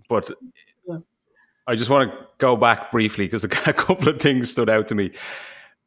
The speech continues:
Speaker 1: Number one, it's two hundred fifty K through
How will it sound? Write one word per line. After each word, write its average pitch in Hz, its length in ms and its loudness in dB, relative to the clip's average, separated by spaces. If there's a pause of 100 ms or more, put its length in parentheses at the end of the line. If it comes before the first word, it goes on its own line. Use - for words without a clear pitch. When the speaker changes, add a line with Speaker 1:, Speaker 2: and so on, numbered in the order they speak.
(460)
Speaker 1:
Number 135 260 2
one, 135 400 2
it's - 560 -2
two 131 160 2
hundred 120 240 2
fifty 107 260 -2
K 101 400 0
through 95 640 -4